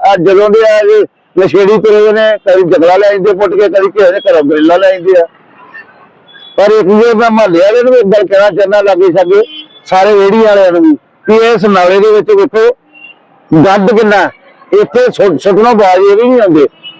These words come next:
ਤੇ ਮੁੜ ਕੇ ਇਹਨਾਂ ਨੇ ਕਹਿਣਾ ਸਾਡਾ ਐਮ ਸੀ ਕੰਮ ਨਹੀਂ ਕਰਦਾ। ਦੇਖੋ,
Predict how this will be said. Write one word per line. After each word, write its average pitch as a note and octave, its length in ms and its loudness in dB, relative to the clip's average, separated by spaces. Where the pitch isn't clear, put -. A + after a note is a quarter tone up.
ਤੇ G#3 100 0
ਮੁੜ G#3 120 0
ਕੇ A#3 180 0
ਇਹਨਾਂ A#3 160 0
ਨੇ A#3+ 60 0
ਕਹਿਣਾ A#3 220 0
ਸਾਡਾ G#3 220 0
ਐਮ E3+ 140 0
ਸੀ F#3 160 -2
ਕੰਮ F#3+ 160 0
ਨਹੀਂ F#3+ 100 -4
ਕਰਦਾ। F3+ 260 -2
ਦੇਖੋ, E3+ 400 -2